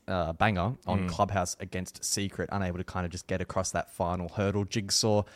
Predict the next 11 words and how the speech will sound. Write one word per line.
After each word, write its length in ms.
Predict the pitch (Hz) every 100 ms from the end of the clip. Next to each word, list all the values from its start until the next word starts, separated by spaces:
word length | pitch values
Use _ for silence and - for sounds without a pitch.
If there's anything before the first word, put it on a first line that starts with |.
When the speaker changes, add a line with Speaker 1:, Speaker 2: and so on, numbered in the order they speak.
| - 151
Speaker 1:
he 60 |
did 180 | 151 165
okay. 540 | 180 151 - 131 151 156
He 60 |
was 120 | 120 104
relatively 560 | 135 147 151 123 120
impactful 500 | 113 - 113 - 117 -
in 200 | 120 120
that 200 | - -
second 560 | - 117 - 95 92
match, 400 | 104 101 - -